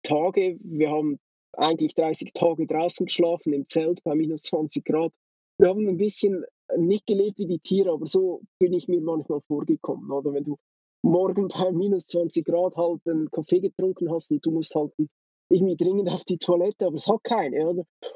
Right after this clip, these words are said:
Und dann gibt's halt nur den, den großen Fels und dahinter kannst du dein <laughs> Geschäft verrichten. Und irgendwie, du, nach dem dritten Tag stört dich das gar nicht mehr. Du findest irgendwie so eine Schönheit in dem,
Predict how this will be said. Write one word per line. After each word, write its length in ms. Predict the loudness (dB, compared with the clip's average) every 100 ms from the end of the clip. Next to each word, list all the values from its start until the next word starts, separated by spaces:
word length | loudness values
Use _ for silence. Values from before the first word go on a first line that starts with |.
| _ -4
Und 160 | 2
dann 260 | 4 4 0
gibt's 260 | -2 -2 0
halt 160 | 2
nur 160 | 2 2
den, 360 | 0 0 -4 -2
den 160 | -2
großen 380 | 2 0 0 -2
Fels 320 | 0 0 -2
und 120 | -4
dahinter 360 | -2 -2 -2 -6 0
kannst 240 | 0 0
du 40 | -2
dein 180 | -2
<laughs> 0 |
Geschäft 440 | -2 -2 -4 -6 2
verrichten. 480 | 2 2 -2 -6 -4
Und 160 | -4 -6 _ _ -6
irgendwie, 360 | 2 2 2 -6
du, 180 | 0 2
nach 140 | 2
dem 160 | 0 0
dritten 320 | 0 -2 0
Tag 320 | 2 2 0
stört 260 | 0 0 -4
dich 100 | -4
das 160 | -2
gar 180 | 0 0
nicht 200 | 0 0
mehr. 140 | -2 -2
Du 100 | 2
findest 360 | 0 0 0
irgendwie 200 | 0 0
so 140 | 0 0
eine 140 | 0
Schönheit 520 | 2 2 2 -4 -4 -2
in 120 | 0
dem, 280 | 0 -2